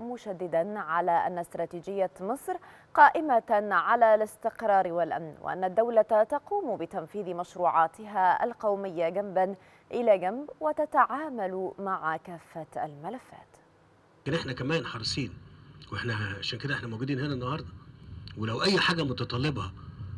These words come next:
Speaker 2: إن احنا ن-، نعمل إجراء، الإجراء ده رئيس الهيئة قال لي نعمله، بكرة يتعمل. اللي عملنا بتاع ال-، القناة ال-، ال-، ال-، التانية ال-، الحفر اللي اتعمل ده،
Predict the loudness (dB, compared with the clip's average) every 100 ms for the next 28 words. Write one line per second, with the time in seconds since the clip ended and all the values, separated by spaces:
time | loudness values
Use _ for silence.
0 | -8 -4 -4 -4 -4 -4 -4 -4 -2 -2
1 | -2 -6 -2 -2 -2 -6 -14 -16 -12 -12
2 | -6 -4 -2 0 0 0 -2 -2 -2 -2
3 | -2 -2 -2 -2 -4 -6 -6 -4 -4 -4
4 | -10 -18 -18 -16 -16 -16 -16 -18 -16 -6
5 | -4 -2 -2 -4 -8 -10 -14 -16 -16 -18
6 | -18 -18 -18 -20 -20 -20 -18 -12 -6 -2
7 | 0 0 0 0 -4 -6 -6 -6 -10 -12
8 | -14 -12 -10 -6 -2 0 -2 -4 -8 -10
9 | -14 -18 -18 -16 -12 -10 -10 -12 -12 -14
10 | -16 -14 -8 -4 -2 -2 -4 -6 -8 -8
11 | -6 -6 -4 -6 -4 -2 -2 -4 -6